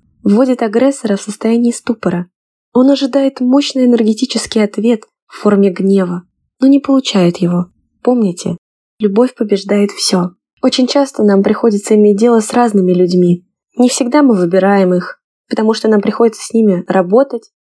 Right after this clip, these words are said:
контактировать. И как же справляться, если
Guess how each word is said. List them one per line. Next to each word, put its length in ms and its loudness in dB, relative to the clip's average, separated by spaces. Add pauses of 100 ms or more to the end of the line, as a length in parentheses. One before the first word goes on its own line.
контактировать. 920 -4 (340)
И 80 -2
как 220 -2
же 100 -8
справляться, 760 -2
если 720 -4